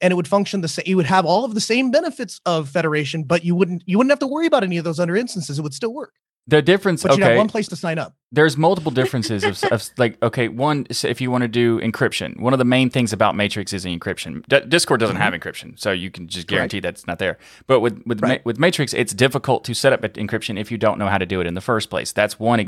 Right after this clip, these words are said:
Speaker 2: example.
Speaker 1: true, but
Speaker 2: Uh,
Speaker 1: it's no more diffi-, hold on, it's no more difficult to set up than, than Signal or any other encrypted app.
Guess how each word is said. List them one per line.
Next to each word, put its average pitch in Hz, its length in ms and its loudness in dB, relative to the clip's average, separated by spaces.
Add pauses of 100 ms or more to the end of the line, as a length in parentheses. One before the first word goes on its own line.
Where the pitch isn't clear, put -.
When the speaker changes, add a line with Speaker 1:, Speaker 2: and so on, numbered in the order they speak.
Speaker 2:
example. - 240 -2
Speaker 1:
true, 170 200 2 (280)
but 208 160 4
Speaker 2:
Uh, - 20 4
Speaker 1:
it's 196 140 -2
no 226 160 4
more 226 280 4
diffi-, 214 360 -2
hold 240 180 -4
on, 185 220 -2
it's 147 160 -8
no 185 120 0
more 185 280 0
difficult 156 400 -6
to - 80 -12
set 131 160 -8
up 147 120 -8
than, 175 400 -4
than 156 300 -6
Signal 190 480 -10
or 170 160 -2
any 202 160 2
other 302 160 2
encrypted 135 400 -6
app. 87 180 -12